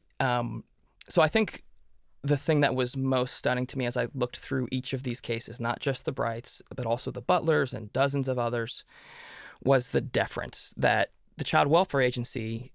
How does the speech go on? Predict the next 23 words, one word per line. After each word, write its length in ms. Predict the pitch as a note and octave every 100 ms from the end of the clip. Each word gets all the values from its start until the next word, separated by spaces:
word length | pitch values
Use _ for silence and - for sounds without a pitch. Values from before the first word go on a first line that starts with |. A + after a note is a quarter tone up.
| - - -
the 80 | C3
C 160 | -
P 160 | D3 D3
S 140 | C#3
investigators 720 | B2+ D3+ D#3 C3 B2 B2 A#2+
gave 540 | B2 B2+ B2 B2 A2 - - - - - -
to 400 | - B2 A#2+ A#2+
the 100 | B2
child 280 | - A#2 A#2
abuse 240 | A#2+ A2+
pediatricians. 840 | - - G#2 - - - G1+ - - - _ - -
And 120 | F3 F3+
you 100 | F#3
can 140 | G#3
understand 580 | G#3+ C#3+ - E3+ D3+ C3+
why 200 | C3 C3+
they 160 | D#3
do 140 | D#3 E3
that. 300 | E3 F3 - - -
I 80 | C3
mean, 340 | C3 B2 A#2+ - - - - -
when 500 | C3+ C3+ C3 B2 - _ _ _
you're 640 | C#3 C#3+ C#3+ C#3 C3 B2